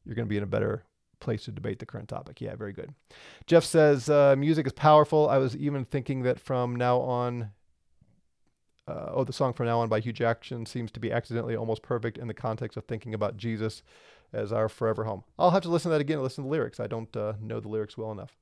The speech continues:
Um, Ken says, "Looks helpful to cover all angles and making a decision." Yeah, it is very, very helpful. I encourage you to implement it. All right, we're gonna call it there for the day.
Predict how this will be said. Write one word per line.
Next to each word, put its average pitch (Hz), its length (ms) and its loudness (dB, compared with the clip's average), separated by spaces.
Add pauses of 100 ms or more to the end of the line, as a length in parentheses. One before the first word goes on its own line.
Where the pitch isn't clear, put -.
(800)
Um, 69 480 -14
Ken 123 180 -8
says, 117 220 -4
"Looks 135 160 -6
helpful 139 260 2
to 117 80 -4
cover 127 260 0
all 127 240 4
angles 123 300 -2
and 113 160 -6
making 117 220 -2
a - 20 -6
decision." 101 320 -10
Yeah, 107 220 -2
it 107 180 -2
is 104 140 -8
very, 110 340 -2
very 104 220 -4
helpful. 104 360 -8 (140)
I 120 160 -8
encourage 104 400 -8
you 104 140 -8
to 107 200 -10
implement 113 280 -14
it. - 80 -16
All 190 80 12
right, 202 120 12 (200)
we're 147 80 -6
gonna 160 140 0
call 165 160 6
it - 60 0
there 165 120 6
for 139 80 -4
the 151 80 -2
day. 156 180 6